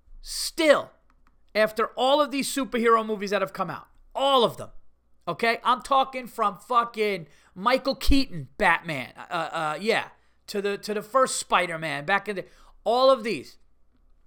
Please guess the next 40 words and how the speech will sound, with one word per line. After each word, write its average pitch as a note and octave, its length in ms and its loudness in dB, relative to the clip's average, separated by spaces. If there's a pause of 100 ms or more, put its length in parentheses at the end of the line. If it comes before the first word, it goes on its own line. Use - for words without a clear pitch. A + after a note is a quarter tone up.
(160)
you F3+ 160 -8
can F#3+ 160 -8
count F#3+ 300 4
on E3+ 220 0
one F#3+ 200 4
hand E3+ 300 0
the D#3 60 -6
good C3+ 200 -2
ones, G#2 360 -14 (560)
okay? E3 360 -6 (600)
First A#3 300 4
of A3 80 -2
all, A3 140 2
The F3+ 80 -2
Dark G#3+ 360 6
Knight G#3 300 0
still G#3 420 2
is F3 160 -4
the F3+ 80 -4
best F3+ 320 -2
one. F3+ 180 0
I've D#3+ 140 -2
said G3+ 200 0
it G3 60 -2
before, F#3+ 320 0
I'll F3 120 2
say F3+ 240 -2
it E3+ 60 -4
again. D3+ 220 -8 (300)
The D#3+ 80 -8
Dark G3 320 2
Knight F#3+ 240 -2
with F3 120 -2
Heath F3 200 -6
Ledger E3 380 -2
is D3+ 240 -6
like D#3 300 -4
the D#3 60 -8
godfather C#3+ 840 2
of, C#3 400 -4